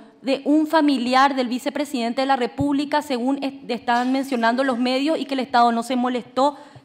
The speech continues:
en desmentir. Y en el caso de Sauce se da una orden judicial, pero la mayoría de los desalojos en Paraguay se hacen sin orden judicial, se hacen aplicando un plan de acción conjunta para hechos punibles de invasión de inmueble ajeno,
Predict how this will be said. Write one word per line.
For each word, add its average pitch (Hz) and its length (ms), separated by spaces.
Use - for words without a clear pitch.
en 247 180
desmentir. 214 600
Y - 560
en 320 100
el 320 120
caso 349 220
de 381 60
Sauce 320 360
se 294 160
da 294 180
una 269 240
orden 233 300
judicial, 220 600
pero 269 160
la 285 120
mayoría 277 960
de 254 100
los 254 100
desalojos 262 600
en 285 80
Paraguay 214 440
se - 200
hacen 262 400
sin 320 340
orden 240 320
judicial, 202 560
se 277 160
hacen 277 340
aplicando 269 640
un 277 320
plan 285 320
de 285 80
acción 269 400
conjunta 277 760
para 254 220
hechos 254 300
punibles 247 480
de 262 60
invasión 247 500
de 254 60
inmueble 226 420
ajeno, 233 480